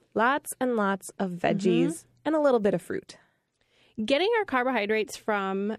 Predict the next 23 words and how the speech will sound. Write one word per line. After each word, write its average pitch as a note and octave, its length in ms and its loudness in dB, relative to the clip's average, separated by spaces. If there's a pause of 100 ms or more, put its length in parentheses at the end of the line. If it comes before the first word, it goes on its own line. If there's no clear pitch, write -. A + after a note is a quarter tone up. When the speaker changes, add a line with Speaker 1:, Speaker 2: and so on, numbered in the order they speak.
(120)
Speaker 2:
vegetables G#3+ 520 -2
and A#3 160 -4
fruits - 560 -6 (680)
gives C4 240 -2
us B3 100 0
so C4+ 280 -4
many B3+ 280 -2
other F#3 480 -4
benefits F3+ 440 -6
as E3+ 180 -8
well. E3+ 380 -6 (100)
And G3 380 -4 (360)
we C4 200 2
often A#3 320 0
hear A#3 180 0
the A#3 100 0
term A3 400 -2
antioxidants. G#3+ 1120 -2
You G#3 80 -2
know, F#3+ 80 -4
people A3 280 -4
kind G#3+ 240 -2
of G3 180 -4